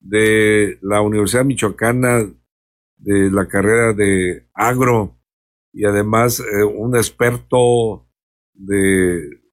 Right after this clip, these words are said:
pues, eh, de los expertos de, de, de Senacica.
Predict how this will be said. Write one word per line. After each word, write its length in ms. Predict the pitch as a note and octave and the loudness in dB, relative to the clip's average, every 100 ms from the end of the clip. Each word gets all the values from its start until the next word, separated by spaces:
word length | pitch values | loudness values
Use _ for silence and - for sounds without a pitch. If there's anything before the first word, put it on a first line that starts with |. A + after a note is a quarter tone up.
| _ _ - | _ _ -6
pues, 260 | F#2+ - | -6 -2
eh, 40 | G2 F2+ F2 - - _ _ _ | -4 -4 -8 -18 -20 _ _ _
de 100 | G#2+ | -2
los 160 | G#2 G#2 | 0 0
expertos 640 | F#2+ - B2 A#2+ B2+ G2 | -2 -2 -4 -2 -2 0
de, 220 | G2+ F#2 | -2 -2
de, 300 | - F#2+ F2+ | -4 -4 -4
de 640 | D#2+ F#2 F2+ F2 E2 D#2 D2 _ | -4 -4 -2 -4 -8 -12 -20 _
Senacica. 840 | G#2+ G#2 G2 - - D#3+ A2+ F2 | -2 0 0 0 -2 0 -2 -4